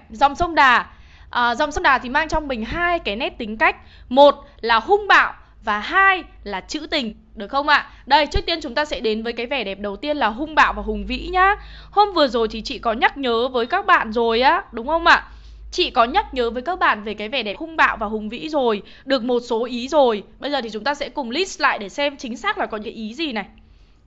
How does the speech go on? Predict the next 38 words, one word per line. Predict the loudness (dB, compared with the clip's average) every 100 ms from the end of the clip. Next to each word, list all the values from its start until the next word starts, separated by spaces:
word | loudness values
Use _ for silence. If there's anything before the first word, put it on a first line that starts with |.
| -12
Được | -6
chưa | -4
nào? | 0 -2 -2 -20 -20 -6
Trước | -4
tiên, | 2 0 0 -12 -20
số | -8 -4 0
một, | 2 0 -2 -20 _
sự | -10 -10 -6
hung | -8 0
bạo | 0 2
và | -6
hùng | -6 -10
vĩ | -10
được | -12 -10
thể | -8
hiện | -8 -10 -12 -2
qua | 0 0 -2
đá | -2 0 0 -2 -4
bờ | -4 -2 -4 -8
sông. | 2 2 2 -2 -12 _ _ _ _ _ _
Được | -6
không | -2 2
ạ? | 4 2 -4 _ _ _ -2
Được | -2 2
thể | 2
hiện | 2 -2 4
qua | 4
đá | 4 2 2
bờ | 2 0
sông. | 0 0 0 -16 -20 -20 _ _ _ _
Các | 4
bạn | 6 6
sẽ | 0 -2
lưu | -2
ý | -2 -4
giúp | -8 -8
chị | -10
này, | -6 -8